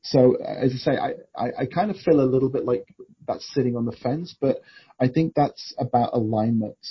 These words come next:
and it's about Satya setting out a vision. It's about showing that we are building and doing things the right way. And, um, that comes as much from the people actually in the weeds doing it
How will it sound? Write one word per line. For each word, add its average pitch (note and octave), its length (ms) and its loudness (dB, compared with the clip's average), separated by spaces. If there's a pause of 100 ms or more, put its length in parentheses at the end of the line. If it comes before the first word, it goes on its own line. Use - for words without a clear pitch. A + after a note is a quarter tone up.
(180)
and A2+ 440 0 (100)
it's A2+ 220 -4
about A#2 360 -4
Satya B2+ 460 -6
setting A#2 420 -8
out - 120 -8
a A#2+ 40 -6
vision. A#2+ 540 -4 (360)
It's A2 160 -2
about A2 340 -2
showing B2+ 520 0
that - 140 -4
we A#2 120 -2
are A2+ 80 -4
building B2 720 2
and A2 240 -6
doing A#2+ 280 0
things G#2+ 400 -8 (120)
the G#2 180 -6
right G#2 300 -2
way. F#2+ 300 -10 (220)
And, G2+ 480 -2 (100)
um, G#2+ 280 -2 (100)
that A#2+ 240 0
comes A#2+ 240 -2
as G#2+ 120 -6
much - 260 -6
from A#2 120 -2
the A2 60 -4
people A2 460 -4
actually - 360 -6
in G#2+ 80 0
the G#2+ 60 0
weeds G#2+ 380 -2
doing A#2 340 0
it G3 160 -8